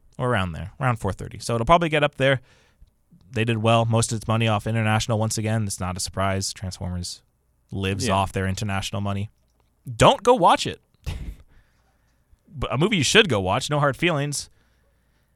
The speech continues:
Speaker 1: I don't think it's gonna be in theaters after this week. It's dropping theaters like crazy. Just a three million dollar gross this weekend. Not too bad for a comedy 'cause it's still dropping okay. It's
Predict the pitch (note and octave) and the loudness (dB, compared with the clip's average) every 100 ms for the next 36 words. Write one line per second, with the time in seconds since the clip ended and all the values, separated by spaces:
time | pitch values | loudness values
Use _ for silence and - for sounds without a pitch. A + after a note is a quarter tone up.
0 | _ _ A#2 C3+ C#3+ D3+ C3 - C3+ C3+ | _ _ 0 0 0 -4 -4 -2 0 0
1 | A2+ C3 C3+ A#2 A#2 G#2 - G#2+ G#2+ - | 0 0 2 0 0 -2 -2 -4 -2 -2
2 | A2 - - - - - - - A#2+ A2 | -2 -4 -10 -12 -12 -10 -8 -4 -2 0
3 | - G2+ A2 G#2 G2+ G2 - G#2+ G#2 G#2 | -2 -4 -4 -2 -4 -4 -4 -4 -4 -4
4 | G#2 - - - A2 A2 A2 G#2+ G#2 G2+ | -4 -6 -6 -6 -4 -4 -2 -2 0 0
5 | G2 G2 G2 G2 - F#2+ - G2+ - G2 | 0 -2 -2 -2 -2 -4 -4 -4 -4 -2
6 | A#2+ D3 - B2+ A#2+ B2 A#2 B2+ A#2+ B2+ | 0 0 -2 0 2 2 0 -4 -2 0
7 | B2 B2 B2+ A2 G2+ - A2+ G#2+ G2+ G#2 | 0 0 -2 -2 -2 -2 -2 0 0 -2
8 | A#2 G#2 G2 G#2 G#2 - | -2 -4 -4 -4 -4 -8